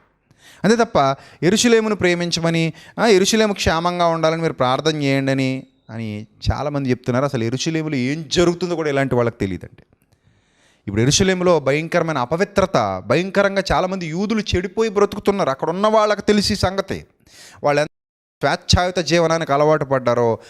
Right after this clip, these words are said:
వాళ్ళు ఎంత స్వేచ్ఛగా జీవిస్తారో, వాళ్ళు ఎన్ని అలవాట్లు కలిగి ఉంటారో, వాళ్ళు దైవ వ్యతిరేకమైన కార్యక్రమాలు ఎన్నిటిలో పాల్గొంటారో, అక్కడ నివసిస్తున్న మన వాళ్ళని అడగండి చెప్తారు, అక్కడ పనికి వెళ్ళిన వాళ్ళని అడగండి చెప్తారు. నేను ప్రత్యక్షంగా వెళ్ళి వచ్చాను, నాకు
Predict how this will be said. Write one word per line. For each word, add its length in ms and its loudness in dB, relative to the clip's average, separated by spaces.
వాళ్ళు 120 2
ఎంత 180 -4
స్వేచ్ఛగా 560 -2
జీవిస్తారో, 680 0
వాళ్ళు 180 0
ఎన్ని 160 -6
అలవాట్లు 460 2
కలిగి 260 0
ఉంటారో, 400 2
వాళ్ళు 160 0
దైవ 260 2
వ్యతిరేకమైన 580 0
కార్యక్రమాలు 640 -2
ఎన్నిటిలో 380 0
పాల్గొంటారో, 880 2
అక్కడ 340 0
నివసిస్తున్న 640 0
మన 180 0
వాళ్ళని 340 2
అడగండి 360 0
చెప్తారు, 320 0
అక్కడ 120 -2
పనికి 400 -2
వెళ్ళిన 180 4
వాళ్ళని 240 4
అడగండి 220 0
చెప్తారు. 560 -2
నేను 240 0
ప్రత్యక్షంగా 600 0
వెళ్ళి 280 4
వచ్చాను, 340 0
నాకు 140 -4